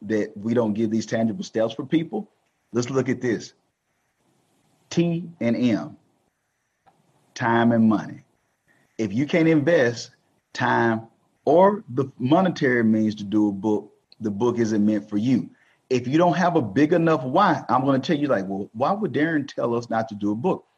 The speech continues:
I'm telling you, honestly, do not do a book if you don't want to invest time and, and the funds for a book. If you don't have a big enough, if you don't really have a reason to do, but it's not gonna make sense to do a book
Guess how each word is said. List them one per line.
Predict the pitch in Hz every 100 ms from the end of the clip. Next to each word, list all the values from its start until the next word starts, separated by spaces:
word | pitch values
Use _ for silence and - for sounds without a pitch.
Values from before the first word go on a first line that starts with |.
| _ _
I'm | 113 110
telling | - 156 131 92
you, | 85 - _ _ _
honestly, | 131 127 107 92 80 - _ _ _ _ _ -
do | 104 120
not | 107 127 165 - 107
do | 139 185
a | -
book | 101 101 101 - - _ _ _ _ _ _ _ _ _
if | 127 120 117
you | 117 143
don't | 135 123
want | 123
to | 120
invest | 117 98 110 104 -
time | 117 107 95 92 95 _ _ _ _ _ _
and, | 110 104 101 -
and | 107 101
the | 98
funds | - 101 90
for | - 87
a | 78
book. | - 71 - _ _ _ _ _
If | 113
you | 104
don't | 156 185
have | 185
a | 147
big | 160
enough, | 156 120
if | 123
you | 226
don't | 226
really | 208 170
have | 170 143
a |
reason | 104 135 147 127
to |
do, | 139
but | 143 -
it's | 180
not | 269
gonna | 220 165
make | 156 151
sense | - 175 151
to | - 120
do | 98 - 254 233
a |
book | 95 104 101 - -